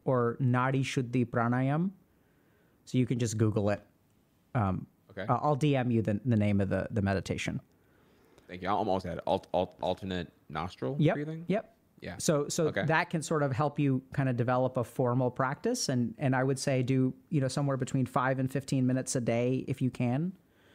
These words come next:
Speaker 1: You can start every other day a week. And to get clinical benefits of meditation, um, in terms of anxiety and stuff like that, all the studies basically suggest twenty minutes of practice at a minimum of every other day is usually sufficient for some kind of clinical benefit.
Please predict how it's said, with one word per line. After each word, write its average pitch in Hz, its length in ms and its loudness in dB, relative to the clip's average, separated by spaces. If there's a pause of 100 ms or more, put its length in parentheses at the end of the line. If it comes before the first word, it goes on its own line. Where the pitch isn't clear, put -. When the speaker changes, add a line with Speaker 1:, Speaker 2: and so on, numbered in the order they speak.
(200)
Speaker 1:
You 139 100 2
can 147 140 0
start 151 340 0
every 139 240 0
other 135 180 2
day 127 200 2
a 120 60 4
week. 127 400 0 (320)
And 151 140 0
to 151 80 0
get 165 180 -2
clinical 190 400 0
benefits 160 480 -2
of 139 80 -4
meditation, 131 680 -2 (320)
um, 123 280 2
in 123 80 0
terms 131 260 0
of 120 100 2
anxiety 120 600 2
and 113 160 0
stuff - 200 -4
like 117 140 -2
that, 113 220 0
all 156 160 0
the 151 80 -2
studies 139 400 -2
basically 131 400 -2
suggest 120 460 -2 (340)
twenty 165 300 2
minutes 156 260 -4
of 139 100 -4
practice 139 500 -2
at 139 100 0
a 127 40 0
minimum 127 500 2
of 117 140 0 (100)
every 131 300 2
other 120 200 0
day 120 300 0
is 143 140 0
usually 135 360 0
sufficient 127 500 -4
for 113 100 -2
some 107 180 0
kind 104 220 -4
of - 160 -8
clinical 92 340 -4
benefit. - 420 -4